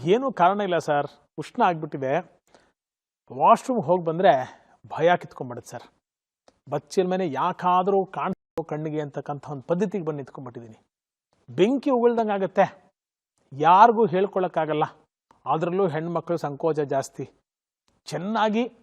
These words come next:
ನೀರನ್ನ ಕುಡಿತಕ್ಕಂಥದ್ದು, ಸುಮಾರು ನಾಲ್ಕರಿಂದ ಐದು ಲೀಟರ್ ನೀರನ್ನ ಒಂದು ಸಲ ವಾಶ್‌ರೂಮ್ ಬಂದು ದೊಡ್ಡ ಚೊಂಬು,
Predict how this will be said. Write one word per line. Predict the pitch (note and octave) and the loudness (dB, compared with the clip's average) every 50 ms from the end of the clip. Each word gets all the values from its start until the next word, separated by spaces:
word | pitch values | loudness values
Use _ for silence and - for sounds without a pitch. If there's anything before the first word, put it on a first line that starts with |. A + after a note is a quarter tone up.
| _ _ _ _ _ _ _ _ _ D3 | _ _ _ _ _ _ _ _ _ -2
ನೀರನ್ನ | D#3+ G3+ A3+ A3 G3+ F#3+ F3 | 2 4 4 4 2 0 -4
ಕುಡಿತಕ್ಕಂಥದ್ದು, | D#3 - D3+ C#3+ C#3+ - D3 - D3 C3 - - C3+ C#3 F#3+ - - _ _ _ _ _ _ _ - _ _ | -4 -4 -6 -6 -6 -8 -10 -10 -12 -12 -12 -12 -6 -4 -4 -4 -6 _ _ _ _ _ _ _ -20 _ _
ಸುಮಾರು | _ - - G#3+ A3+ A#3 A#3 A#3 A#3 A3 | _ -2 0 4 8 8 10 10 8 8
ನಾಲ್ಕರಿಂದ | D#3 C#3 C#3+ F3 G#3 A#3+ B3 - - G#3+ A3 A3 F#3 C#3 | 4 0 0 2 2 2 2 2 0 -2 -2 -2 -2 -2
ಐದು | D3 E3+ F3+ G3+ | -2 -2 -2 -2
ಲೀಟರ್ | G#3 C3+ E3+ F#3 F3+ B2+ | -2 -4 -4 -4 -6 -6
ನೀರನ್ನ | B2+ C#3+ D#3 D3+ C#3 C#3+ F3 G#3+ - - _ _ _ _ _ - | -6 -4 -4 -4 -2 -2 -2 -2 -2 -6 _ _ _ _ _ -4
ಒಂದು | F3 G#3+ A#3+ B3+ A#3 | -2 -2 0 -2 0
ಸಲ | - - A3 A#3 | 0 2 2 4
ವಾಶ್‌ರೂಮ್ | G3+ F#3+ G3 F#3 - G3+ F3+ E3+ | 6 6 4 4 2 -4 -6 -4
ಬಂದು | F3 G#3 B3+ G#3 D3 C3 C#3 | -4 -4 -6 -8 -10 -6 -6
ದೊಡ್ಡ | D#3+ C#3+ C#3 D#3+ | -6 -4 -4 -8
ಚೊಂಬು, | D3+ - D3+ C3+ B2+ B2 - | -8 -6 -8 -10 -10 -12 -16